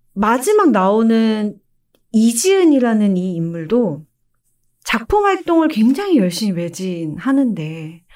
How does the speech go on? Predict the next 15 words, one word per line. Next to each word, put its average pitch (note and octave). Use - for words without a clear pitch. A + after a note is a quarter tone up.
뭐, F#3
공모전이랑 G3+
공모전은 E3+
다 -
준비해서 F3
나가려고 E3
하고, E3
뭐, D#3+
창작기금 A#3
같은 D#3+
거 D#3
따내려고 G#3
굉장히 F#3
열심히 F3+
하고. D#3+